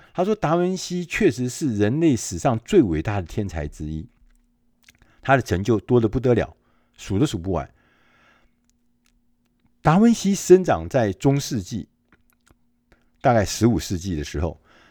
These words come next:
他呢，那个时代呢，就是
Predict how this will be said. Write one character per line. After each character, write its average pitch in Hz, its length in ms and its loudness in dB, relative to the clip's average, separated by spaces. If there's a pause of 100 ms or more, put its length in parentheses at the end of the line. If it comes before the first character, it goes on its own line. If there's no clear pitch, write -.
(160)
他 180 260 0
呢， 175 220 -2 (720)
那 233 140 2
个 196 100 6
时 143 260 -2
代 127 220 4
呢， 92 240 -4 (460)
就 107 100 2
是 87 320 -2